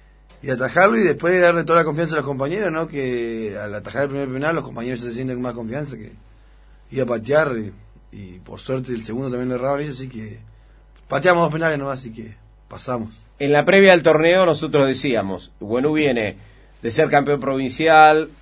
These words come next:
Speaker 2: de ganar la división de honor, lo hemos charlado de ustedes en cada una de esas definiciones, es decir, el ánimo del equipo era, era el mejor. Eh,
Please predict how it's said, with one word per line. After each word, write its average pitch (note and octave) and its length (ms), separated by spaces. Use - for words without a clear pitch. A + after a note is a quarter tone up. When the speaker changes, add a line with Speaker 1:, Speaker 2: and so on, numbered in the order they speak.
Speaker 2:
de G#2 180
ganar A2+ 300
la C3 100
división A#2+ 320
de A#2+ 80
honor, E3 260
lo D3 80
hemos A#2+ 180
charlado A#2 280
de A2 60
ustedes A2+ 280
en G#2 100
cada A2 180
una A2+ 160
de G#2+ 60
esas G#2 200
definiciones, C3+ 600
es - 80
decir, D#3+ 260
el C#3+ 180
ánimo F#3 360
del D#3+ 100
equipo E3 360
era, C#3+ 360
era C3 240
el C3+ 80
mejor. B2+ 600
Eh, G#2+ 600